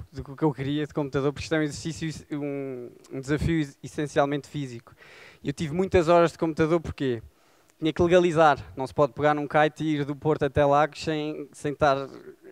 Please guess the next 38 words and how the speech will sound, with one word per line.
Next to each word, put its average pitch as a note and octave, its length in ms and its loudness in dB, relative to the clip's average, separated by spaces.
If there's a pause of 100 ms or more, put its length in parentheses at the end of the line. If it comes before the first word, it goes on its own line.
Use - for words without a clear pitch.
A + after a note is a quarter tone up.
(160)
sem C#3+ 200 -4
a - 20 0
Marinha D3 380 0
saber D#3 480 2
e C3+ 60 -6
sem C#3+ 140 -6
estar D3 180 0
tudo - 200 -12
coordenado. C#3+ 480 -2
Tem C3+ 140 -6
que - 60 -12
se - 80 -12
reunir D3+ 320 -2
uma D3+ 100 -2
série D3 300 -2
de - 80 -20
condições. C3+ 580 -6 (300)
Arranjar D#3 300 2
um E3 120 2
barco, D3+ 480 2 (420)
arranjar D#3+ 640 4
equipamento E3 600 0
de - 40 -6
comunicação, D#3 560 0
arranjar C#3 280 2
parceiros, D3+ 520 2 (220)
arranjar D3+ 380 2
dinheiro, D3+ 380 2 (100)
<laughs> - 60 -10
né? B2+ 120 -2 (240)
Esta C#3+ 240 -2
faz D#3 240 2
parte C#3 260 0
de - 80 -20
todos C#3+ 220 -4
os C3+ 60 -6
nossos C#3+ 240 -4
projetos. C3 520 -4